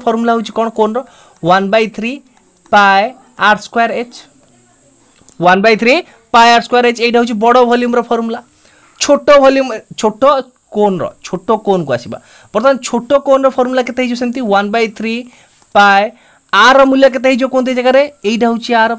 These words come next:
ତା ମାନେ ପାଞ୍ଚ ବାଇ ଦୁଇ, ପାଞ୍ଚ ବାଇ ଦୁଇର ସ୍କୋୟାର into r h କେତେ ହେଇଯିବ କୁହନ୍ତୁ? ଏଚ୍ ହେଇଯିବ ଆର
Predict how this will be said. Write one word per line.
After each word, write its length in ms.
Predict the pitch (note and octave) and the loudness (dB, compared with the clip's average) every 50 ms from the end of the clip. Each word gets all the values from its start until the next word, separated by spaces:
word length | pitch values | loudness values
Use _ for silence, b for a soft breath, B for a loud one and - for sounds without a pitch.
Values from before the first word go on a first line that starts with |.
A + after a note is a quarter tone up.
| - - | -4 -2
ତା 60 | A#3 A#3 | -2 -2
ମାନେ 140 | A#3+ A#3+ A#3+ A#3+ - | -2 -4 -4 -2 0
ପାଞ୍ଚ 240 | A#3 A#3 A#3 A3+ A3 A#3+ A3 | 2 2 2 2 0 -2 -2
ବାଇ 140 | A#3 A#3 A#3 G3+ G#3+ | 0 0 -2 -4 -6
ଦୁଇ, 200 | A3 A#3 A#3 A#3+ A#3+ - _ b b b b b b b b b b b b b b _ _ | -8 -8 -10 -10 -14 -18 _ b b b b b b b b b b b b b b _ _
ପାଞ୍ଚ 280 | F#3+ G3+ A3 A3 G#3+ A3 A3+ A#3 | 2 2 2 2 0 -2 -2 -2
ବାଇ 100 | A#3 A#3 G3+ | -2 -2 -2
ଦୁଇର 220 | A3 A3+ A3+ A3+ A3+ A3+ - | -2 -2 -2 -2 -2 -4 -4
ସ୍କୋୟାର 360 | - - A3 A3+ A3+ A3+ C4 - - _ _ _ _ _ _ _ _ _ _ _ | -4 -2 0 0 0 -2 -4 -6 -12 _ _ _ _ _ _ _ _ _ _ _
into 260 | - A3+ G3+ F3+ F#3 G#3 G#3+ A3+ | -2 -2 0 0 2 2 4 4
r 100 | A#3 B3 B3 B3 - | 4 4 2 0 -2
h 280 | A3+ A#3+ C4 C4+ - B3 | 2 2 2 2 0 -4
କେତେ 200 | A#3 C4 A#3 C4 B3+ | -6 -4 0 2 0
ହେଇଯିବ 180 | B3+ A3+ B3+ B3 B3+ | 2 2 -2 -2 0
କୁହନ୍ତୁ? 240 | B3+ B3 A#3+ A#3+ B3+ B3 - A#3 A#3 | 0 -2 0 -2 -6 -8 -2 2 2
ଏଚ୍ 140 | B3 B3 A#3+ B3 | 2 2 2 -2
ହେଇଯିବ 220 | B3 A3+ A#3 B3 | -4 -2 0 0
ଆର 120 | A#3+ B3 | 0 0